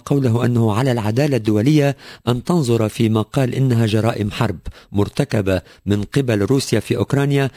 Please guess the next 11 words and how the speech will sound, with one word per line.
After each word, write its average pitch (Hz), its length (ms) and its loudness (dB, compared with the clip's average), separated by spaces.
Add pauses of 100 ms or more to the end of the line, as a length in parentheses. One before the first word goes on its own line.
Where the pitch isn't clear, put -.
(180)
من 135 160 0
أجل 143 300 0
ضمان 120 380 0
عدم 117 320 0
الإفلات 110 640 0 (240)
من 117 200 2
العقاب. 101 840 -2 (760)
هذا 180 240 2
والتقى 170 560 -2
الرئيس 139 340 2
الفرنسي 135 760 0